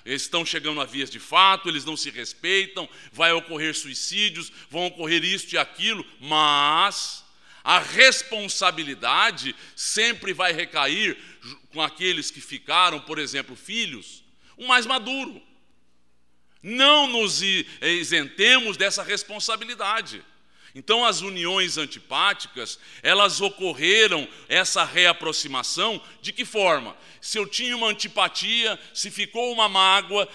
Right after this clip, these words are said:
se ficou uma aversão, aqueles que vão reencarnar naquele núcleo, que são os filhos,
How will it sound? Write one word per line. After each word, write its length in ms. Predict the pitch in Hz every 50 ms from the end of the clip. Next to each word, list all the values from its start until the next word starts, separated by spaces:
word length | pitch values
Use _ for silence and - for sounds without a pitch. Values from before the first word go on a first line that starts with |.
| -
se 180 | - - 214 -
ficou 440 | - 214 196 - 233 247 254 262 254
uma 300 | 233 233 220 214 208 202
aversão, 720 | 190 151 180 175 165 151 - - 170 185 220 233 202 151 - - - - - - _ _
aqueles 460 | - 208 - - 269 277 262 247 -
que 120 | - 233 214
vão 220 | 160 208 226 226
reencarnar 800 | 202 208 214 214 208 208 202 190 180 170 160 165 180 190 190 190
naquele 320 | 180 165 - - 170 156
núcleo, 440 | 151 143 156 190 214 185 - 151 143
que 140 | - - -
são 180 | - 165 156 147
os 140 | 131 -
filhos, 480 | - - 202 226 226 202 156 120 - -